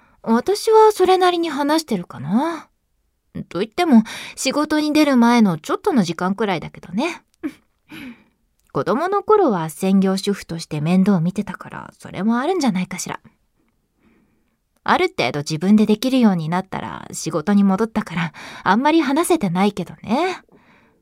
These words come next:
あ、そうだ。今度学校の面談もあるんだった。それの日程も調整しておかないと。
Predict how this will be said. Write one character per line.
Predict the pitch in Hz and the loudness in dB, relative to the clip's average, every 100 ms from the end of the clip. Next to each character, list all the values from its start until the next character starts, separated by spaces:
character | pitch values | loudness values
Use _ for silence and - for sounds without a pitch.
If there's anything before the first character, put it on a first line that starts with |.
| _ | _
あ、 | 202 214 226 | -2 0 2
そ | 269 | 2
う | |
だ。 | 208 185 - - - - _ | 2 0 -6 -16 -18 -20 _
今 | - 339 359 | -2 0 4
度 | 220 | 2
学 | 185 165 | 2 -4
校 | - 294 | 2 4
の | 370 | 6
面 | 330 339 | 4 4
談 | 359 359 | 4 4
も | 359 | 4
あ | 381 | 4
る | 359 | 4
ん | |
だ | 254 | 2
っ | 220 | 2
た。 | - 185 180 - - - _ | -2 -2 -4 -6 -20 -20 _
そ | _ 117 | _ -10
れ | 147 | -4
の | 208 | 0
日 | 214 202 - | 2 0 -2
程 | 208 | 0
も | 202 202 | 2 2
調 | 196 196 | 0 -4
整 | 202 226 | -2 -2
し | 220 | -2
て | - | -2
お | 226 | -4
か | 226 | 2
な | 226 240 | 4 4
い | 226 | 2
と。 | 196 156 | -4 -6